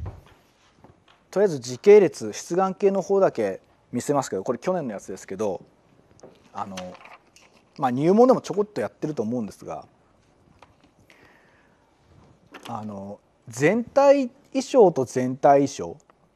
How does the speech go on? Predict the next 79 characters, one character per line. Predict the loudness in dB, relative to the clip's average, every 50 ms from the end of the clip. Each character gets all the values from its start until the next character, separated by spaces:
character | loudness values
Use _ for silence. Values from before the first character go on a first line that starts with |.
| _ _ _ _ _ _ _ _ _ _ _ _ _ -6
の | -4 -4 -2
時 | -2 -4 -6 -4 -8
に、 | -6 -6 -6 -6 -8 -10 _ _
三 | _ -6 0 0 0 2 2
条、 | 0 0 -2
三 | 0 0 -2 0 0
条 | -2
に | -4 -4 -6
九 | -2 0 0 0
条 | 0 -2
っ | -6
て | -6
い |
う | -10
の | -10
は | -10
衣 | -10 -8
装 | -4 -2 -2
法 | 0 0 2 0
だ | 0
っ | 0
た | 0 -4
ら | -4
三 | -2 -4 -6 -4
点 | -4 -4 -6
セ | -4 -4 -8
ッ |
ト | -8 -8 -6
で | -4
あ | -4 -4
る | -4 -4
ん | -8
だ | -12 -16
け | -16 -8
ど、 | -6 -6 -6 -6 -8 _ _ _ _ _ _ _ _ _ _ _ _ _ _ _ _ _ _ _
ど | 4 6 6 6
う | 6
い | 6 4
う | 2
時 | 2 -2 -6 0
系 | 2 2 4
列 | 2 0 -6 -4
で | -4 -4 -4
ど | -2 2 4 4 6 6
う | 4
い | 2 2
う | 2
パ | 4 4 4 4
タ | 4
ー | 0
ン | 0
の | -2
時 | -6 -10 -14 -10 -8
に | -6 -6 -6 -8 _ _ _ _ 4
ど | 6 6 6
う | 6
な | 2 0
る | -4 -6
か | -10 -10
っ | -12
て | _ -12 -12
い |
う | -10
の | -8
を | -10
私 | -10 -10 -12 -14 -10
全 | -2 -2 0 0
部 | -2
ま | -4 -8
と | -10 -10
め | -10 -6
て | -6 -6
る | -8
ん | -8
で | -12
す | _
よ。 | -20 -20 _ _ _ _ _ _ _ _ _ _ _ _ _ _ _ _ _ _ _ _ _ _ _ _ _ _ _ _ -20 _ _ _ _ -20 _ _ _ _ _ _ -20 -20 -12
あ | -8 -6 -4
の、 | -4 -2 -2 -4 -4 -6